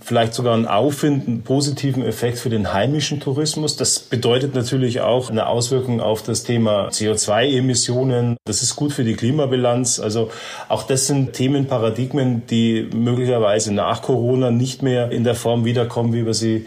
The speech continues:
vorher hatten. Also das Thema Arbeiten von zu Hause hat natürlich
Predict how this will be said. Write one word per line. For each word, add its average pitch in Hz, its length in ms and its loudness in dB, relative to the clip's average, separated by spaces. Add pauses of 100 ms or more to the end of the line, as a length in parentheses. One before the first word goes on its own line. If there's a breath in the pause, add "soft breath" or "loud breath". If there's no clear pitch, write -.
vorher 117 440 2
hatten. 92 420 -4
Also 104 240 0
das 113 240 -2
Thema 135 360 2
Arbeiten 135 440 2
von 127 160 0
zu 104 180 0
Hause 135 400 2
hat 180 200 -2
natürlich 135 400 -2